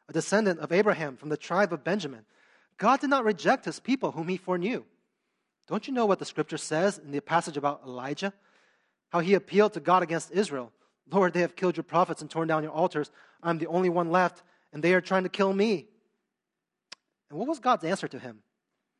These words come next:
'I have reserved for myself seven thousand who have not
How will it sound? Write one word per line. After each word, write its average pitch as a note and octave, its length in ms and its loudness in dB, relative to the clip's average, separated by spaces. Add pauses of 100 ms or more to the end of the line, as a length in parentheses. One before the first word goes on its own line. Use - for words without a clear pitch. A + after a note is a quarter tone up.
(260)
'I C#3 120 -6
have C#3 140 -4
reserved D#3 460 2
for - 80 -14
myself F3+ 500 -2
seven F#3+ 360 -4
thousand C3+ 400 -6 (500)
who C#3 80 -4
have C3+ 140 -4
not C#3 520 -2